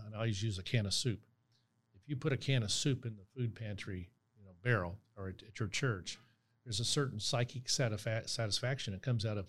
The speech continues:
feeling like you've taken it and helped, you know, the, the, the cause. But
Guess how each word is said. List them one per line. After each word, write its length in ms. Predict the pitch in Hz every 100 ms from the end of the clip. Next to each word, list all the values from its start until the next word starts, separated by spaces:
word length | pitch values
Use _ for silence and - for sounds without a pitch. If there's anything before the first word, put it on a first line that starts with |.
| _ _ -
feeling 320 | 127 127 113
like 240 | 104 95
you've 140 | 101 -
taken 280 | 117 117 113
it 140 | 98
and 160 | 90 95 - - 131
helped, 340 | 113 - - _ _ _ _ _ 113 85 101
you 80 | 107
know, 220 | 101 92 - _ _ _ _ _ -
the, 60 | 101 _
the, 100 | 104 -
the 60 |
cause. 500 | 107 127 101 80 - - _ _ _ _ _ _ _ -
But 300 | 110 95